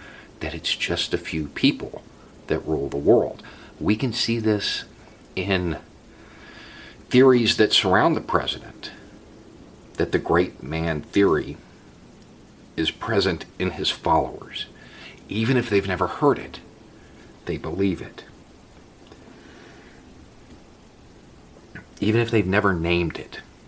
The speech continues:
the great man theory, they believe that there is some figure, a singular person who they can follow, and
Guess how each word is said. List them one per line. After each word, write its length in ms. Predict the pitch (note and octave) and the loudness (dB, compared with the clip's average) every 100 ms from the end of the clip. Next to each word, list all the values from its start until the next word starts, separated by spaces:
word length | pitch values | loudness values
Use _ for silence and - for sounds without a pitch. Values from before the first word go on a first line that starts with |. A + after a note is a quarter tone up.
| - - - - | -20 -20 -14 -8
the 60 | |
great 300 | D#2+ D#2 D#2 | -4 -4 -4
man 240 | - D2 D2 | -6 -10 -10
theory, 380 | - B1+ B1+ - - - - - | -10 -10 -10 -16 -20 -20 -20 -8
they 100 | D#2+ | -8
believe 760 | D2+ F2 F2 B2 A2 D#2+ D#2+ | -4 -2 0 0 -2 -4 -6
that 140 | D#2+ E2 | -6 -4
there 120 | D2+ | -4
is 200 | F2 F2 | -4 -4
some 260 | - E2+ D#2 | -4 -4 -4
figure, 500 | G2 F#2+ - - - - - - - - - - - - - | 0 0 -2 -12 -16 -20 -20 -20 -20 -20 -20 -20 -20 -20 -12
a 60 | - | -6
singular 600 | - G2 G#2+ F2 E2 D2 | -4 0 0 0 -2 -4
person 540 | - - F#2+ - - - - - - - - - - - - - - - | -4 0 2 0 -6 -14 -20 -20 -20 -20 -20 -20 -20 -20 -20 -20 -20 -16
who 120 | - E2+ | -4 0
they 140 | E2+ | 0
can 120 | D#2 | -2
follow, 600 | - F2 E2 D#2 - - - - - - - - - - - - - | 0 2 2 0 -6 -16 -20 -20 -20 -20 -20 -20 -20 -20 -20 -20 -8
and 580 | D#2+ E2 D#2+ D#2 C2+ | -4 -2 -2 -4 -6